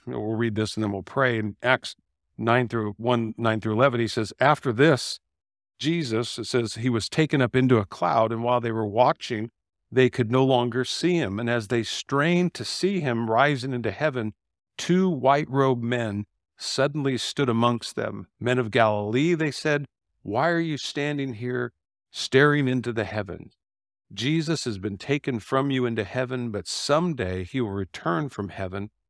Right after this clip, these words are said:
in the same way that you saw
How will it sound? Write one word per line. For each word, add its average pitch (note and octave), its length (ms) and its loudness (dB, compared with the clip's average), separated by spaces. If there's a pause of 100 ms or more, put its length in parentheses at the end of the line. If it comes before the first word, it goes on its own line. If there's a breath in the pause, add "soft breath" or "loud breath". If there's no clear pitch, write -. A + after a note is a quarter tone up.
(120)
in G2+ 140 -6
the G2 140 -6
same B2+ 500 -2
way F#2 380 -2 (320)
that - 160 -10
you G#2+ 160 -4
saw F2 580 -2